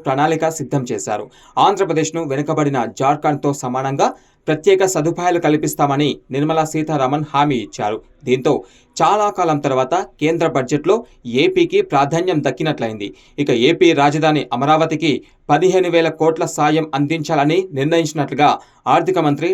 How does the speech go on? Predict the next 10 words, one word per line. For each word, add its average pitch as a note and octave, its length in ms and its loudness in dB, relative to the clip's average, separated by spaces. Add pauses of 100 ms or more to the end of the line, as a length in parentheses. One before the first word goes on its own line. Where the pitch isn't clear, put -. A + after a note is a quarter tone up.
నిర్మలా D#3 360 2
సీతారామన్ D#3 540 0
తెలిపారు. A2+ 360 -4 (280)
ఈ - 100 -10
మొత్తాన్ని E3+ 360 0 (400)
వివిధ F#4 200 4 (200)
ఆర్థిక F#4 280 0 (120)
సంస్థల F3 420 0
నుంచి D#3+ 180 -4 (100)
సేకరించాలని D#3 600 -2